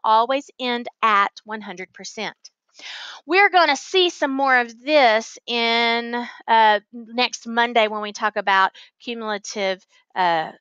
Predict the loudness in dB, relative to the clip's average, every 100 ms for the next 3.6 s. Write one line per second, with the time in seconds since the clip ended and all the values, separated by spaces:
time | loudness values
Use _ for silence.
0 | _ -12 -8 -8 -8 -12 -4 -4 -4 -12
1 | -4 0 2 2 -2 -4 -4 -4 -6 -6
2 | -2 -2 -2 -6 _ -12 -4 -4 -4 -4
3 | -4 0 0 0 -2